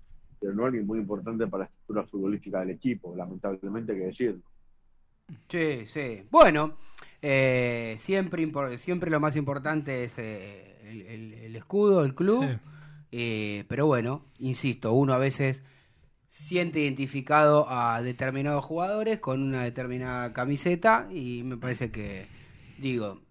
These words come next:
Speaker 2: en diciembre a mí me hubiera gustado que se quedara hasta diciembre y después que se vaya,
Speaker 3: Sí.
Speaker 2: en diciembre. Después, chao, pero bueno.
Speaker 3: Bueno, ¿y qué te, qué opinan de lo que pasó con Guerrero?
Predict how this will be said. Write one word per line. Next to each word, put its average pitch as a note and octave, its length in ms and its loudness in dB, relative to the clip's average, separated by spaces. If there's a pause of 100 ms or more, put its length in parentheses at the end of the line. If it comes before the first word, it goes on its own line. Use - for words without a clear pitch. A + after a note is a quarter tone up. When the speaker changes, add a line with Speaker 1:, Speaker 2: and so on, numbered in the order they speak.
(240)
Speaker 2:
en C3+ 160 -4
diciembre E3 460 2
a D3 60 2
mí D3+ 120 0
me D3 80 -2
hubiera C3+ 160 0
gustado B2+ 400 0
que A#2+ 100 -10
se C3+ 100 -10
quedara E3 200 -4
hasta D#3 120 -6
diciembre G3+ 320 -4
y C#3 40 -2
después A#2+ 280 -6
que - 60 -16
se - 60 -12
vaya, D#2+ 340 -12
Speaker 3:
Sí. B2 80 -4
Speaker 2:
en A2+ 180 -10
diciembre. F#2+ 460 -20 (480)
Después, B2+ 400 -4
chao, - 320 -10
pero G#2+ 160 -10
bueno. F#2 200 -12 (520)
Speaker 3:
Bueno, C#3 220 4
¿y C#3+ 80 4
qué F3+ 140 4
te, D#3+ 220 4 (680)
qué G#3+ 120 6
opinan D3+ 440 4
de C3+ 180 4
lo B2+ 420 2
que C3 100 -2
pasó C3+ 280 2
con C3 220 4
Guerrero? B2+ 640 4